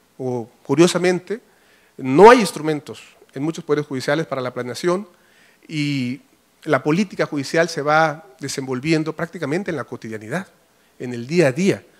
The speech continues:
sin tener en cuenta las necesidades de desarrollo más allá de una anualidad. La reforma plantea precisamente,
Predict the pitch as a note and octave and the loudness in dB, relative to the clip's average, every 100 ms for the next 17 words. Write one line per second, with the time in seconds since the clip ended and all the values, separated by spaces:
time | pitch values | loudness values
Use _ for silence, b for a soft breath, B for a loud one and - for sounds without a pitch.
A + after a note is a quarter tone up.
0 | b - D3 C#3+ E3+ D#3 D#3 E3 E3 D3 | b -10 -2 2 2 2 0 2 4 2
1 | C#3 B2 - B2 C#3+ D#3+ D#3+ - _ - | 0 -8 -4 2 4 4 -2 -8 _ -6
2 | C3 A#2+ B2 A#2+ C#3+ D#3+ D3 C#3 C3+ C3 | -2 -2 -4 -2 0 2 0 -4 -2 -2
3 | C3+ - b b b A#2+ B2 C#3 A#2+ G#2+ | -4 -6 b b b -4 -2 -2 -2 -4
4 | G2 F#2 F#2 - - _ b b b b | -10 -14 -18 -20 -20 _ b b b b
5 | b b - C3 C3 B2+ F3 F#3 E3+ D3 | b b -4 -2 0 6 6 6 2 -2
6 | B2 A#2+ E3 E3 C#3+ D3 C#3+ D3+ D#3 G3+ | -6 0 0 0 -4 -10 -4 -2 -2 -8